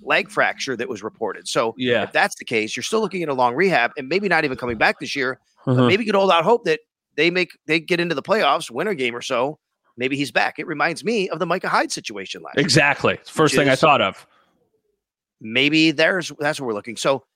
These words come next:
Speaker 1: I think it's encouraging. And of course, long-term, it's much more encouraging too for both these guys,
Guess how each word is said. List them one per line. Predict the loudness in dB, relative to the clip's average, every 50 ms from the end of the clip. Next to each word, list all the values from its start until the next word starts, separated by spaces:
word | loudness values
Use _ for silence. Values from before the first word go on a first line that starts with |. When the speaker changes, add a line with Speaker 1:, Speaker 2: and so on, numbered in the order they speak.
| _ _ _ _ _ _ -2
Speaker 1:
I | -2 -2
think | 0 0 -2 -2
it's | -2 -4
encouraging. | -6 -6 -6 -4 -2 -2 -2 -2 -4 -4
And | -6 -6
of | -6
course, | -6 -8 -8 -6 -2
long-term, | 0 0 0 0 -2 -6 -6 -6 -6 -6 -8
it's | -10 -12 -12 -8
much | -6 -6 -6 -6 -10
more | -12 -12
encouraging | -10 -10 -10 -10 -10 -10 -12 -12
too | -8 -6 -6 -6
for | -6 -6
both | -8 -8 -8 -8
these | -8 -10 -10 -8
guys, | -8 -8 -6 -8 -10 -12 -14